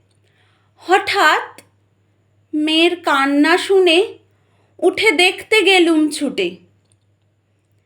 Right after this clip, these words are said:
সিঁড়ির মধ্যে যেতে যেতে প্রদীপটা তার নিভে গেছে বাতাসেতে।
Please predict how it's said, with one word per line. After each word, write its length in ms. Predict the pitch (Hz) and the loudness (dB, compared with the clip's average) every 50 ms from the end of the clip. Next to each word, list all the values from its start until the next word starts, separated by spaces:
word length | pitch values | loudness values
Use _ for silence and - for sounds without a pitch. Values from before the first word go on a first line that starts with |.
| _ _ _ _ _ _ | _ _ _ _ _ _
সিঁড়ির 760 | - - - - - - 302 302 302 285 302 311 311 320 320 | -20 -18 -16 -14 -8 -6 -4 -4 -2 -2 -2 -2 -2 -2 -2
মধ্যে 640 | 302 302 302 285 247 233 - - - 285 302 285 285 | -2 0 -2 -4 -6 -6 -12 -14 -8 -4 -4 -4 -4
যেতে 440 | 262 285 277 285 285 285 285 285 | -2 -4 -4 -4 -2 -2 -2 0
যেতে 520 | 277 247 294 285 285 285 294 294 302 320 320 320 - _ _ _ _ _ _ _ _ _ _ _ _ - | 0 0 -2 -2 -2 -2 -4 -4 -4 -4 -8 -12 -18 _ _ _ _ _ _ _ _ _ _ _ _ -8
প্রদীপটা 800 | 339 330 330 320 320 262 339 339 339 339 - - - 381 359 349 | -4 -2 -2 -2 -2 0 2 0 0 0 -4 -4 0 0 2 2
তার 340 | 359 359 349 349 370 359 | 2 4 4 4 4 4
নিভে 420 | 349 339 320 320 320 294 339 339 330 | 2 2 2 0 0 0 0 -2 0
গেছে 400 | 330 339 339 339 339 - 359 359 | 2 2 2 0 -2 -4 -4 -2
বাতাসেতে। 880 | 294 330 320 320 320 339 339 349 339 - 359 349 - - 359 370 381 | 0 0 0 0 0 -2 -2 -2 -2 -4 -6 -6 -6 -6 -8 -8 -8